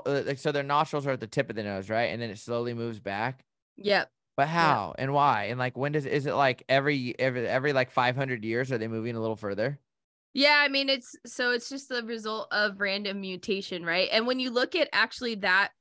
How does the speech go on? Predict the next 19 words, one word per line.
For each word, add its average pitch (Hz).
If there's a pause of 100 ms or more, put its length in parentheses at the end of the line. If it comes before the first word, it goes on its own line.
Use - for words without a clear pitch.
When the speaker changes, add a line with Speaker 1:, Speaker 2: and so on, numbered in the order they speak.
(240)
Speaker 2:
part 202
of 220
it, 285 (400)
only 233
happened, 214
I 196
think, 202
over 196
the 180
course 180
of, 190
like, 170
ten 190
million 175
years, 156
which 190
is 190
really 247
short 196